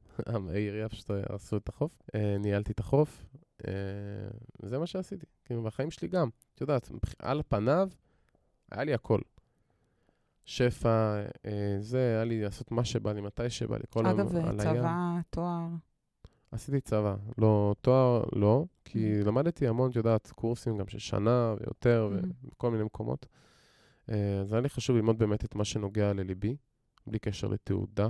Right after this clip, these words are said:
Speaker 1: של תואר.
Speaker 2: Mhm.
Speaker 1: אה, אבל כן, ברור, עשיתי צבא. לפני הצבא גרתי באילת שם, אה, וגם, אני באתי להגיד שעל פניו היה לי כאילו הכל. היה לי המשכורת טובה,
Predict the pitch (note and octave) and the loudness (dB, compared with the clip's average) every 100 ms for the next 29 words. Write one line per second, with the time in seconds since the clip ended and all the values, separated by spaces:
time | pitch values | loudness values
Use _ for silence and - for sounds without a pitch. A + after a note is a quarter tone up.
0 | A#2+ - G#2 G2+ G#2+ B2 E3+ - G3 F#3+ | -2 -8 -8 0 2 2 -2 -6 -6 -6
1 | - _ _ - G2 G2 F#2+ G2 G2 G2+ | -10 _ _ -2 0 2 2 0 -2 -4
2 | G2+ - _ - F#2 F#2+ F#2+ - D3 A2+ | -8 -16 _ -6 0 0 0 -2 -4 -2
3 | A#2 G#2+ - - - G2+ G2 C3 E3+ _ | -4 -4 -8 -12 -4 -2 4 2 2 _
4 | _ _ - E3 - A2+ A2+ G#2+ G#2 G#2+ | _ _ -4 -4 0 2 2 2 2 0
5 | G2+ G2 G2 G2 A2 A#2+ D#3 _ _ F#3+ | -2 -2 -4 -4 -4 -4 -8 _ _ -14
6 | - G2 G2 F#2+ F#2+ G2 G2 G#2 D#3+ E3 | -2 0 2 0 -2 -4 -6 -4 -2 -2
7 | - G#2 G2 B2 C3+ B2 C#3+ B2+ C3 B2+ | -2 -2 0 0 -2 -4 -4 -4 -2 -2
8 | C3 A#2 B2+ - - - - - _ _ | 0 0 -2 -4 -10 -10 -12 -16 _ _
9 | _ _ - A2 A2+ G#2+ G2+ - _ _ | _ _ 0 2 4 2 0 -4 _ _
10 | _ _ - A2 - G2 - D#3 D#3 D3+ | _ _ -10 -8 -8 0 6 6 8 4
11 | D3 D3 | 4 0